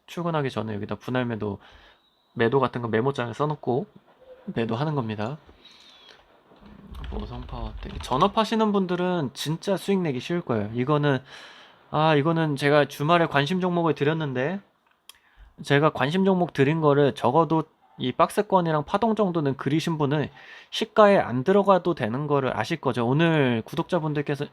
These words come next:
구독자분 중에 한 명 여기 눌림으로 드셨더라고요. 아마 이렇게 박스권 저항, 지지 이렇게 그어놓고 여기 아마 박스, 이게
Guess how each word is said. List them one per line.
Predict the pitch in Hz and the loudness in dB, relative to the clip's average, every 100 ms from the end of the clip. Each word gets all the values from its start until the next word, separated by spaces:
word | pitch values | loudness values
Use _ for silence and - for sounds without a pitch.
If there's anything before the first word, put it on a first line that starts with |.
| - | -10
구독자분 | 139 170 - 180 156 151 | -4 -4 2 4 4 -2
중에 | 143 139 | -2 -2
한 | 156 190 | 0 0
명 | 165 151 147 104 - - - - | 0 0 -2 -6 -14 -20 -20 -6
여기 | 139 | -2
눌림으로 | 131 151 196 180 156 | 2 6 6 6 2
드셨더라고요. | - 160 - 139 120 110 113 104 - | -2 -6 0 2 2 2 0 -2 0
아마 | 117 160 | 2 4
이렇게 | 135 160 151 - _ _ _ - - - _ - | 4 2 -2 -8 _ _ _ -20 -20 -20 _ -2
박스권 | 208 - 226 214 196 151 95 - - _ | -2 2 2 6 6 4 -6 -12 -20 _
저항, | - 131 165 196 220 214 _ | 0 2 4 2 0 -8 _
지지 | - 127 170 139 | -8 -4 0 0
이렇게 | - 143 143 | 0 -4 -4
그어놓고 | - 160 120 - 151 104 _ - - - - - | 0 0 -2 -2 -2 -2 _ -20 -20 -20 -12 -2
여기 | 151 147 | 4 6
아마 | 127 | 4
박스, | 131 190 - - | 4 2 2 -6
이게 | 127 127 | -2 0